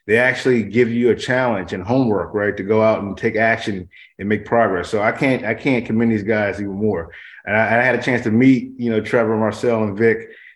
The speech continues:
down in Florida, and, and, uh, I got to meet you, Peter, in person. But, uh, I got, just have to say, these guys are amazing. And Peter has always been, like, a good friend. We talk offline all the time. If you haven't joined Peter's call, if you wanna,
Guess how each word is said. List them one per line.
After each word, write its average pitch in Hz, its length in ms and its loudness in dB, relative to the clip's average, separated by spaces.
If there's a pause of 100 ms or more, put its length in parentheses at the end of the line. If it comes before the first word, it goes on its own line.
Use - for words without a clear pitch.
(180)
down 113 260 2
in 107 120 -2
Florida, 120 420 2
and, 101 140 -8
and, 98 280 -10
uh, 95 340 -2
I 92 60 -4
got 117 120 0
to 117 60 0
meet 127 200 2
you, 135 160 2
Peter, 117 480 2 (160)
in 101 100 -10
person. 101 560 0 (280)
But, 117 260 4
uh, 107 360 2
I 113 100 2
got, 120 160 0
just 113 120 -8
have 123 140 2
to 107 80 -4
say, 123 240 2
these 117 200 0
guys 110 280 2
are 101 80 -2
amazing. 123 560 -2
And 104 220 -8
Peter 131 320 6
has 107 120 4
always 113 280 2
been, 107 180 0
like, 95 80 -6
a 95 60 -10
good 107 220 -4
friend. 120 240 -2
We 101 80 -4
talk 113 240 0
offline 113 460 0
all 110 120 0
the - 100 -6
time. 110 420 -2 (380)
If 92 140 -8
you 107 120 0
haven't 123 320 2
joined 120 320 0
Peter's 139 300 2
call, 107 320 0
if 101 120 -10
you 113 120 -4
wanna, 107 380 -2